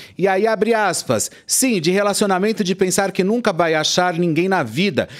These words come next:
mas é só uma carência que bate por ter os problemas com depressão e tal, altos e baixos. Depressão, você afasta as pessoas de você.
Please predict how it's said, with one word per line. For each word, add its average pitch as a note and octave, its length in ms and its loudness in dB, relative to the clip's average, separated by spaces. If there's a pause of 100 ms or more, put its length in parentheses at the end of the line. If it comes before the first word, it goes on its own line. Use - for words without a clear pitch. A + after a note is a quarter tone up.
(160)
mas E3 260 0
é F#3 100 0
só B3+ 560 0
uma G#3+ 340 0
carência G3+ 640 0
que F#3+ 140 -4
bate E3+ 360 -2
por E3 240 -4
ter E3+ 240 0
os E3+ 160 -2
problemas D#3+ 640 0 (320)
com G3 180 0
depressão F#3 640 0
e A3+ 40 -2
tal, C3+ 360 -2
altos D#3 340 -2
e F3+ 60 -4
baixos. A2 340 -2
Depressão, D3+ 460 0
você D#3+ 280 0
afasta D3+ 420 -2
as C#3 80 -4
pessoas C#3+ 380 -4
de C#3 80 -8
você. C3+ 460 -2